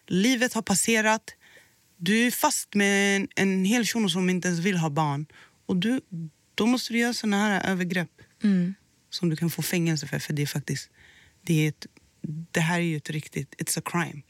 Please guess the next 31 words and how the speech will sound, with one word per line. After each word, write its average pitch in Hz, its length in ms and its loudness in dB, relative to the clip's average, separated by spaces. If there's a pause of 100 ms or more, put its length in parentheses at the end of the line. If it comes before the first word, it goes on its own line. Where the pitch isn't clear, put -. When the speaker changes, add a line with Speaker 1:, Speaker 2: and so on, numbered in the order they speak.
(260)
Speaker 2:
Det 190 180 6
är. 247 480 4
Speaker 1:
Det 170 140 0
är. 160 380 0
Alltså, 156 160 0
det, 160 260 0
vi, 160 200 -2
nej, 190 200 2
men 180 220 2
nu, 202 120 4
vi 175 80 2
lallar 202 380 4
inte 131 240 0
mer. 131 240 -2
Det 143 100 0
här 156 200 0
är 151 220 -2
ett 147 140 -6
brott. - 260 -4
Speaker 2:
Det 190 160 6
är, 214 320 6
det 180 240 -2
är 233 140 6
ett 226 140 0
brott. 160 200 0
Speaker 1:
Det 151 200 2
är 143 220 0
brott 156 500 -2 (140)
och, - 360 -6
eh, 147 180 -2
det, 139 420 -2